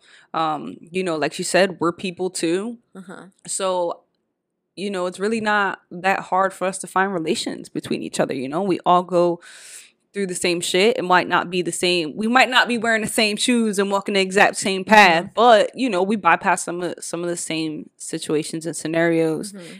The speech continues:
Speaker 1: And sometimes it's just good to hear how other people handle things in life,
Speaker 2: Mm-hmm.
Speaker 1: you know, and that's one of the main things here is to gain perspective.
Speaker 2: Mm-hmm.
Speaker 1: There's sometimes me and her go back and forth on certain things where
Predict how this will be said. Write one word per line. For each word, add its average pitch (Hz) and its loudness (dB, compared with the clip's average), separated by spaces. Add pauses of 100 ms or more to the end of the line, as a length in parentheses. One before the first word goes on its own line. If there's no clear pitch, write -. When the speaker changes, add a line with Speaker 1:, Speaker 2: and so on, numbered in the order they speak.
(100)
Speaker 1:
And 175 -8
sometimes 170 -4
it's 175 -4
just - -4
good 175 0
to 170 -6
hear 165 -4
how 170 0
other 165 -2
people - -8
handle 160 -4
things 160 -8
in 165 -4
life, 160 -6 (120)
Speaker 2:
Mm-hmm. 180 -20
Speaker 1:
you 165 -6
know, 165 -6
and 160 -10
that's 156 -4
one 160 -4
of 156 -6
the 165 -6
main 160 -4
things 165 -10
here 160 -2
is 160 -10
to - -8
gain 156 -8
perspective. 151 -2 (180)
Speaker 2:
Mm-hmm. 196 -18
Speaker 1:
There's 180 0
sometimes 180 -2
me 165 -4
and 151 -6
her 170 2
go 160 2 (640)
back 175 4
and 170 -4
forth 165 0
on 165 -8
certain 160 -8
things 160 -12
where 160 -6